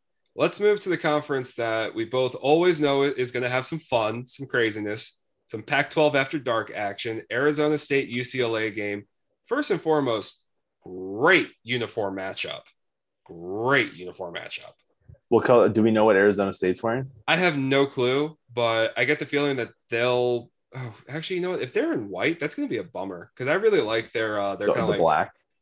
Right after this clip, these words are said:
Speaker 1: Yeah, the, either the black or the, like, kinda burgundy-ish kinda color that they have mixed with the yellow. I think that's a really clean-cut uniform. Um, I think U C L A, whether they're in the blue or the, uh, the whites, I think those are good.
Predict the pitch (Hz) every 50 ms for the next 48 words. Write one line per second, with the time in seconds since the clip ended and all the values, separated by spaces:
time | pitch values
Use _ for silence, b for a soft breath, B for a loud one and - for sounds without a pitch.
0 | _ _ _ _ _ _ _ - 143 147 - 143 165 160 185 208 226 254 226 202
1 | 156 127 135 139 147 170 185 202 - - - 143 147 143 143 139 139 135 127 127
2 | 120 107 120 117 107 - - 135 127 107 98 110 113 123 127 143 139 143 143 143
3 | 143 139 143 - - - - - - 160 147 139 135 - 131 131 135 135 131 135
4 | 135 139 131 131 131 131 131 120 113 113 113 113 - 123 - 113 104 104 104 110
5 | 117 127 131 120 - 117 127 - 233 190 - - 104 107 - - 107 95 95 107
6 | 113 107 98 90 - - - _ - 110 120 123 120 110 98 87 - - 104 92
7 | 78 - - 98 95 87 85 - - 95 87 87 90 85 95 _ _ _ _ _
8 | _ _ _ _ - - 95 104 101 95 - - - 147 165 262 240 160 135 143
9 | 143 - - 131 117 110 113 117 117 107 107 117 117 120 117 117 113 113 113 113
10 | 110 110 87 95 104 110 113 113 117 117 117 110 80 101 110 113 113 107 110 110
11 | 110 107 104 101 101 92 95 98 95 90 95 101 107 120 117 - 80 101 110 113
12 | 110 98 107 107 101 101 90 - 98 101 104 113 123 131